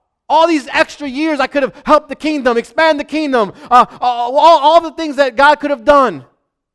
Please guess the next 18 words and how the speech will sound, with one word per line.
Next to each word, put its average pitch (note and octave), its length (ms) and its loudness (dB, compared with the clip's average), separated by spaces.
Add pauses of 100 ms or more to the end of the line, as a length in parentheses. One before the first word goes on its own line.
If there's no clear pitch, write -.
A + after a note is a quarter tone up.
I B3 100 -2
could C4+ 120 -8
have A#3+ 80 -12
experienced. G3+ 800 -20 (3750)
But A#2 80 -18
worst D3+ 300 -10
of G#2 140 -20
all, F2 360 -18 (380)
out A#2+ 100 -10
of A2+ 80 -16
all C3+ 160 -8
the - 80 -18
shame, G#2+ 600 -18 (520)
to A#2+ 120 -20
say, C3+ 340 -14
"It's A2+ 140 -20
a G#2+ 40 -20
shame A2+ 680 -18